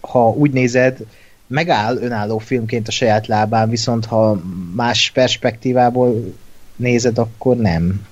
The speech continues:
Hanem ez egy rész, vagy ez egy filmnek az első fele volt, és jön majd a következő, és szerintem sokan nem egy filmként értékelik, hanem hogy ez jó volt, de hol a másik fele a filmnek.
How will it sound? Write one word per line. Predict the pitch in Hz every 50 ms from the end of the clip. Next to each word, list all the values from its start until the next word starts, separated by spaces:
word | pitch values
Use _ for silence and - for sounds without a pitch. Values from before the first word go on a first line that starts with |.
| - -
Hanem | 107 104 107 107 107
ez | 110 104 110
egy | 113 110 107 110 - 107
rész, | 120 123 117 110 - - -
vagy | - 123
ez | 120 - 127 117
egy | 127 123 -
filmnek | - 147 139 123 120 117
az | 120
első | 117 113 107 98 - - 107
fele | 101 - - 101 92
volt, | 85 90 98 110 117 127 - - - - - - - - - - - -
és | - -
jön | 143 131
majd | 131 131 127
a | 127
következő, | 123 - 123 107 90 78 - - - 113 107 107 110 107
és | 110 110 - - -
szerintem | - - - 131 120 120 143
sokan | 135 - - 208 208 - - 101 107 120
nem | 123 123 120 120 110 107 107 95 - - - _ _ _
egy | - - 113 113 -
filmként | - 120 113 107 104 104 104 90 - 90 87 82 - - 117 110 113 110 110
értékelik, | 101 113 117 110 113 127 120 117 120 120 120 120 117
hanem | - 127 123 123 123 123 113 110
hogy | - 131 131 131 - - - - - - -
ez | - - 220 220 -
jó | 262 220
volt, | 170 143 147 139
de | 139
hol | 143 135 147 135
a | 135 135 131 -
másik | 135 139 139 131 - 120 110
fele | - 110 98
a | 90 92
filmnek. | - - 110 104 98 92 98 98 104 110 - -